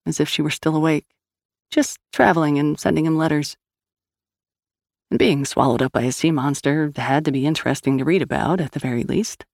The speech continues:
And then the part about the woman with pale eyes, already in the belly of the beast, Hana? Could it be the same Hana? Impossible, and yet the description Grace gave was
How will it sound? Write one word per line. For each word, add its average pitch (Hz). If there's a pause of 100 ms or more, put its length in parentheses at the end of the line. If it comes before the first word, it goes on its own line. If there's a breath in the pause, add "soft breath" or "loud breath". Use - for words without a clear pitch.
(1200)
And -
then 208
the -
part 208
about 180
the 170
woman 175
with 147
pale 175
eyes, 156 (120)
already 143
in 180
the 139
belly 143
of 143
the -
beast, 143 (300)
Hana? 160 (1200)
Could 165
it 208
be 349
the 175 (260)
same 240 (100)
Hana? 262 (1200)
Impossible, -
and 165
yet 185
the 151
description 156
Grace 156
gave 165
was 143